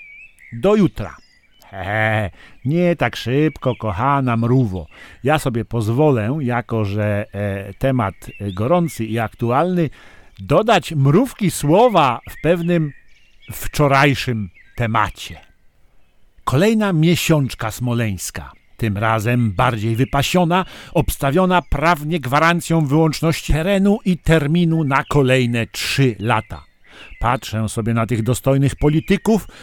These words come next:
co to ledwo ich widać za ochroniarzy. Patrzę, jak pełni powagi, z wypisaną na twarzy swoją rolą przewodnią narodu, drepczą raźno pomiędzy swemi, by dojść do sceny,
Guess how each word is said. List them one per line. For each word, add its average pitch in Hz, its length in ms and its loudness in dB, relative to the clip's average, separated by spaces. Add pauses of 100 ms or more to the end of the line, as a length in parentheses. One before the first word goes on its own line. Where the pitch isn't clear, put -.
co 151 160 0
to 156 120 2
ledwo 180 440 2
ich 143 220 -2
widać 151 400 -2
za 95 200 -6
ochroniarzy. 139 680 0 (320)
Patrzę, 117 560 0
jak 123 220 0
pełni 127 380 0
powagi, 123 640 -2 (240)
z 101 120 -8
wypisaną 131 640 0
na 131 120 0
twarzy 123 460 -2
swoją 131 420 0
rolą 131 380 2
przewodnią 131 640 0
narodu, 139 520 4 (280)
drepczą 147 600 0
raźno 139 420 2
pomiędzy 139 500 0
swemi, 143 500 0
by 131 140 -2
dojść 135 240 2
do 143 120 2
sceny, 147 580 0